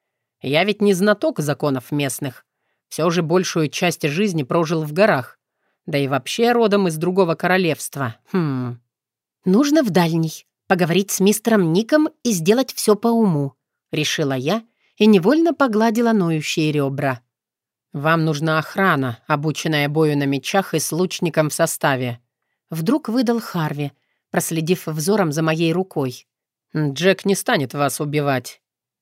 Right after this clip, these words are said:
«Но это пока не станет. Попробует сначала взять меня измором». Думаю, весь его разговор с Данеллой —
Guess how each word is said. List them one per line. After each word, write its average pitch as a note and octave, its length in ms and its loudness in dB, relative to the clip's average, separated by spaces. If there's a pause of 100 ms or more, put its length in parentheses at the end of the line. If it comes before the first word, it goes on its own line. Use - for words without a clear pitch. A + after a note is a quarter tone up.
(180)
«Но A3+ 160 2
это F4 240 0
пока E4+ 380 0
не A3+ 140 2
станет. D3+ 560 -4 (440)
Попробует F3+ 580 2
сначала G3 460 2
взять F3+ 300 0
меня F#3+ 320 4
измором». E3+ 640 0 (640)
Думаю, C4+ 560 4
весь B3 280 0
его A#3 200 2
разговор G#3+ 460 2
с F3+ 60 0
Данеллой — F#3 640 2